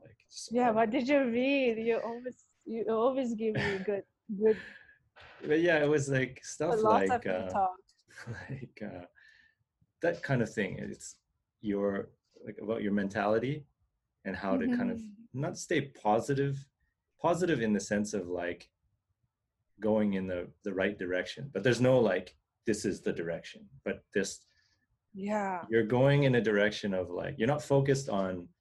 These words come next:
Speaker 1: getting some kind of result. Like,
Speaker 2: Yeah.
Speaker 1: "I have to do this thing, and that's the most
Speaker 2: Yes.
Speaker 1: important thing." Like, you gotta
Speaker 2: Yeah.
Speaker 1: do things to grow and all this kind of stuff. But if you're focused on, like, just getting that thing, "I want to be this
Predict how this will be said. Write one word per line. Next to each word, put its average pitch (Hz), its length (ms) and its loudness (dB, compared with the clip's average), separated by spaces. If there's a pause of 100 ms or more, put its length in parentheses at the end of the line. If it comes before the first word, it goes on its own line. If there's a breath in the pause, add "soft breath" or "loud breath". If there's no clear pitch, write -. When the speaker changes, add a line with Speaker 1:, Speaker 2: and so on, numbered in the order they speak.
(120)
Speaker 1:
getting 101 280 -2
some 101 220 -4
kind 101 180 -6
of 90 120 -8
result. 90 500 -4 (880)
Like, 233 200 0
Speaker 2:
Yeah. 196 180 -4 (100)
Speaker 1:
"I 190 80 -4
have 135 220 0
to 110 80 -2
do 107 220 4
this 104 280 0
thing, 82 320 -6 (320)
and 90 100 -8
that's 107 240 -2
the 92 140 -4
most 101 240 -2
Speaker 2:
Yes. - 0 -
Speaker 1:
important 101 400 -6
thing." 85 340 -8 (260)
Like, 95 220 -4
you 113 100 -2
gotta 139 140 6
Speaker 2:
Yeah. 120 40 2 (100)
Speaker 1:
do 139 40 4
things 139 460 0
to 104 60 -6
grow 98 360 0
and 101 160 -8
all 98 180 -6
this - 200 -10
kind 101 180 -8
of 98 60 -10
stuff. 101 220 -12 (100)
But 95 240 0 (640 soft breath)
if 104 120 -6
you're 117 120 4
focused 143 480 2
on, 110 120 2
like, 95 220 0
just - 280 -4
getting 107 320 2
that 98 200 -2
thing, 104 200 -4
"I 98 100 0
want 98 300 -2
to 95 160 -6
be 104 380 4
this 92 380 -4